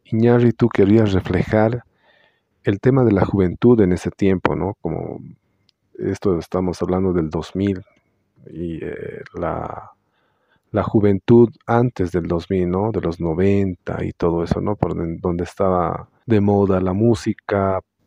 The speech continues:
pop, como por ejemplo los Backstreet Boys, N sync. Entonces, esa misma moda se reflejaba en el tema de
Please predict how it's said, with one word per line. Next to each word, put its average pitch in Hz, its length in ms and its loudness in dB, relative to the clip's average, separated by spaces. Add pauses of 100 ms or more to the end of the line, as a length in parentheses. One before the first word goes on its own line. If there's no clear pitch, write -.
(120)
pop, 113 200 6 (420)
como 92 200 -8
por 90 200 -10
ejemplo 90 340 -6
los 85 160 -6
Backstreet 87 420 -4
Boys, 82 480 0 (100)
N 95 200 -6
sync. 87 460 -8 (720)
Entonces, 104 600 -2 (140)
esa 127 240 0
misma 123 300 2
moda 110 420 4
se - 180 -8
reflejaba 95 600 -2
en 95 120 -2
el 82 120 -6
tema 87 320 -6
de 82 100 -6